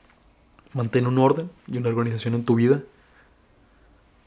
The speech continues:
Practica estos mantras que te permitan hacer afirmaciones de aquello que quieres atraer también. Medita diariamente y vuélvelo un hábito, tanto como puedas, el estar en el momento presente, porque aquí no hay estrés y no hay ansiedad.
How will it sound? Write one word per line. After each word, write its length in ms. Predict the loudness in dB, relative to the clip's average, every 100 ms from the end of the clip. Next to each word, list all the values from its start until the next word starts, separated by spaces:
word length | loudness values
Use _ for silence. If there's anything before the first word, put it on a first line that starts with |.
| _
Practica 580 | -2 -2 0 -2 0 -2
estos 400 | 2 0 2 -2
mantras 520 | 0 0 0 0 -2 -2
que 80 |
te 140 | -6 -6
permitan 640 | -2 -4 -2 -4 -4 -2
hacer 200 | -2 -2
afirmaciones 840 | -2 -2 -2 -2 -6 -4 -2 0
de 60 | -2
aquello 260 | -4 -4 -4
que 180 | -6
quieres 340 | -2 2 4 2
atraer 320 | -2 -2 -4
también. 440 | -4 -2 0 -2 -10 _ _ _ _ _ _ _ _ _ _ _ _ _ -20 -8
Medita 580 | -2 0 0 0 0 0
diariamente 800 | -2 2 4 4 2 -2 -2 -2
y 40 |
vuélvelo 720 | 2 6 6 6 2 2 0 -4
un 200 | -10 -2
hábito, 600 | 0 2 0 -6 -8 -10 -12 _
tanto 360 | -8 -6 -4 -4
como 260 | -2 -4 -2
puedas, 300 | 0 0 -2
el 80 |
estar 260 | -6 -4 -4
en 80 | -2
el 40 |
momento 380 | -2 -2 -4 -6
presente, 420 | -6 -6 -6 -4
porque 340 | 0 0 0 -4
aquí 240 | -4 -2
no 80 | 2
hay 120 | 2
estrés 440 | 0 0 0 0 -6
y 80 | -6
no 100 | -4
hay 120 | -2
ansiedad. 460 | -4 -8 -12 -12